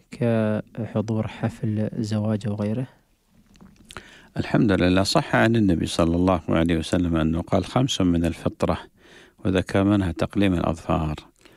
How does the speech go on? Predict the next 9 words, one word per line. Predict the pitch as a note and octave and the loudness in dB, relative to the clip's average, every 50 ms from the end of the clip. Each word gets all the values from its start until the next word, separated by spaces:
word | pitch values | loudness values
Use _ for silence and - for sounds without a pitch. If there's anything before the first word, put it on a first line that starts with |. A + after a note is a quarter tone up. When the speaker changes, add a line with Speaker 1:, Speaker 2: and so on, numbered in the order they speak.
| - _ _ _ - | -20 _ _ _ 0
Speaker 2:
وهذا | F#2+ G2 G2 E2+ E2+ | 2 2 2 2 2
على | E2+ F2+ F#2 F2+ F2 | 2 2 4 4 2
الر-، | F2 E2+ D#2+ D#2+ - C2+ | 2 0 -2 -4 -4 -6
هذا | D2+ D#2+ F2 F#2 F#2 F#2 E2 D#2 D2+ D2+ | -6 -2 0 0 2 2 2 0 0 0
للرجال | D#2 D#2 E2+ E2 D#2 D#2 - - - D#2 - E2+ E2 E2+ G#2 G#2 A2 | 0 0 0 0 0 0 -2 -2 -4 -4 -4 -4 -2 0 0 0 0
والنساء | G2+ F2+ E2 E2 E2 E2 - - G#2 G2+ | 2 0 2 2 0 0 0 0 -2 0
على | F2+ D#2 D#2+ D#2 | 0 0 0 0
حد | - - F#2 F2+ F#2 - D#2 | 0 -2 -4 -2 -2 -4 -4
سواء، | C#2+ - - D#2 D2+ D2 C#2+ | -4 -4 -6 -6 -6 -6 -8